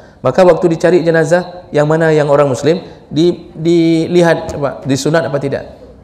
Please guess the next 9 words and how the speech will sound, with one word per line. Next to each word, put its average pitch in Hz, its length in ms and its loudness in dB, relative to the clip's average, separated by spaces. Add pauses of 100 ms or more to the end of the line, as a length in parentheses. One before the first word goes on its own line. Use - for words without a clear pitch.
(1500)
Begitu 135 320 2
ditemukan 151 440 0
disunat, 165 680 -2
berarti 131 240 2
ini 160 80 0
dipisahkan, 135 560 -2
ini 120 80 -2
muslim. 123 320 -2 (240)
Yang 147 180 2